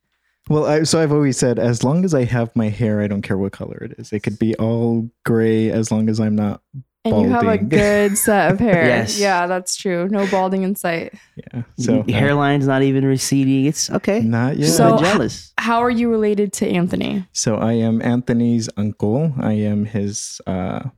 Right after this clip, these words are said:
Speaker 1: mom's brother, Theo Mark.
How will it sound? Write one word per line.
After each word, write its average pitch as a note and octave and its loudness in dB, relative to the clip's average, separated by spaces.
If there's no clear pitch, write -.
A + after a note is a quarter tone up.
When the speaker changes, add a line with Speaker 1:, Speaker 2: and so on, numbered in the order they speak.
Speaker 1:
mom's G2+ -4
brother, E2 -4
Theo G#2+ 0
Mark. - -8